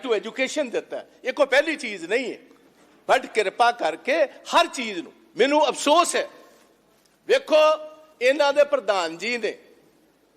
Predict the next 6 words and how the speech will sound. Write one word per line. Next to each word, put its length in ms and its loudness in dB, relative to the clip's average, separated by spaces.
ਇੱਕ 200 -2
ਇੰਨਾ 480 0
ਸੋਲਮ 520 0
ਓਕੇਜ਼ਨ 460 0
ਤੇ 180 0
ਵੀ 140 -6